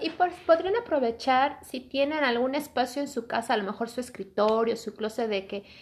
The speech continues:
nos vamos tan rápido a trabajar de, "Ay, mañana lo levanto, ya lo dejé botado", y tenemos ahí muchísimas cosas, pues, limpiar, revisar qué no nos sirve, qué ya no vamos a ocupar, y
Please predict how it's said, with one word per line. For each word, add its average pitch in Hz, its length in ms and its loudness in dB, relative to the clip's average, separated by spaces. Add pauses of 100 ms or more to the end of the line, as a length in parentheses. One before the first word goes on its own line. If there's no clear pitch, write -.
(140)
nos 247 140 -4
vamos 320 260 0
tan 247 160 2
rápido 254 260 0
a 269 60 0
trabajar 226 320 0
de, 220 180 -4
"Ay, 427 680 0
mañana 320 320 0
lo 320 140 6
levanto, 262 320 0
ya 262 140 -2
lo 254 100 0
dejé 233 200 -4
botado", 240 300 0
y 240 60 0
tenemos 233 420 -6
ahí 220 220 -2
muchísimas 240 580 -6
cosas, 262 500 -2 (560)
pues, 440 420 2
limpiar, 277 760 2
revisar 247 400 -2
qué 240 120 -2
no 226 100 0
nos 208 160 -2
sirve, 247 800 -2
qué 240 80 -6
ya 226 140 -4
no 220 100 -4
vamos 214 320 -2
a 214 60 -4
ocupar, 247 640 2
y 240 80 -2